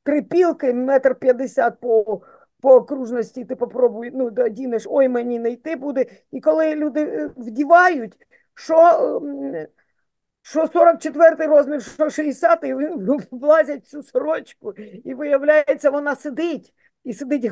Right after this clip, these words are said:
гарно, і в ній можна ходити. І тоді, е, повторюють цей крій і вишивають. Навчаюсь, на-, оце ось старенька сорочка в мене, а ото там повторюється новенька сорочка потихеньку,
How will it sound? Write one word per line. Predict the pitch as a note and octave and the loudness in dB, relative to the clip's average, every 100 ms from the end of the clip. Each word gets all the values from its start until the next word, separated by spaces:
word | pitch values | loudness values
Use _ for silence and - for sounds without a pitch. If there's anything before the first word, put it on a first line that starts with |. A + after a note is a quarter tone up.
| B3+ | -2
гарно, | D4 D#4+ C#4 A3+ | 2 2 2 -2
і | A3+ A#3 | -4 -4
в | |
ній | C#4+ D#4+ | -6 -4
можна | D#4+ D4+ C4+ C#4+ | 0 0 -2 -8
ходити. | C#4 C4 C4 C4 - A3 - | -4 -4 -4 -8 -12 -18 -10
І | C#4+ | -6
тоді, | D#4 B3 D#4+ D4+ | -6 -4 0 4
е, | C4+ D4 C#4 C4+ F#3 | 4 4 0 -4 -6
повторюють | D4+ - F4+ F4 F#4 E4+ C#4 - | -8 -4 -4 -2 -4 -4 -6 -8
цей | C#4 | -10
крій | - B3+ | -10 -12
і | A#3+ C#4+ | -8 -8
вишивають. | C#4+ - B3+ G3 F#3 F3+ F3 _ - _ | -8 -6 -6 -4 -4 -6 -8 _ -20 _
Навчаюсь, | D4+ D#4+ E4+ F4 D4 C4 - | -4 -2 6 6 6 0 -10
на-, | C4+ C#4+ G#3+ _ _ | -8 -8 -10 _ _
оце | - - D5+ | -4 4 8
ось | C5 C4 - _ _ _ | 8 6 0 _ _ _
старенька | - - C4+ F4+ F4+ F4 E4 | -20 -2 2 2 2 0 0
сорочка | E4 E4 E4+ - D#4+ | 0 2 0 2 2
в | D4+ | 2
мене, | D4+ D4+ D4 C#4+ B3+ _ _ | 0 -4 -4 -6 -8 _ _
а | - | -4
ото | A#3+ A#3+ D4 | -4 0 0
там | C#4 B3+ - _ _ - | 0 0 -6 _ _ -12
повторюється | C4 G#3+ - C#4+ C4+ B3 A#3 C4 | -10 -8 -2 -2 0 -4 -2 -2
новенька | B3 A#3+ G#3 G3+ G3+ | 0 0 -2 -2 -8
сорочка | F#3+ G#3 F#3+ F#3 - | -6 -6 -6 -8 -18
потихеньку, | - G#3+ G#3+ G3+ - G3 G3+ | -14 -14 -12 -14 -14 -16 -18